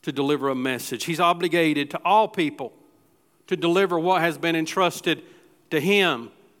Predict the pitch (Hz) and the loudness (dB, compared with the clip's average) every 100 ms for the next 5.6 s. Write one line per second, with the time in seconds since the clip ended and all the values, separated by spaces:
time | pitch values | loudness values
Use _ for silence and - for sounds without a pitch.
0 | _ 143 165 175 180 190 - 180 190 190 | _ -2 0 4 2 0 -4 0 2 2
1 | 175 175 170 180 165 180 208 202 156 135 | 0 2 2 2 0 0 0 0 -6 -2
2 | 151 190 180 - - 147 160 175 175 214 | 2 2 0 -6 -10 -4 0 0 0 -4
3 | 170 - 185 185 160 156 - - - - | -4 0 0 2 0 -2 -8 -20 -20 -20
4 | - 175 175 170 160 151 202 196 - 135 | -6 0 2 2 0 0 2 2 -2 -8
5 | 135 - 226 165 123 | -10 -4 0 0 -2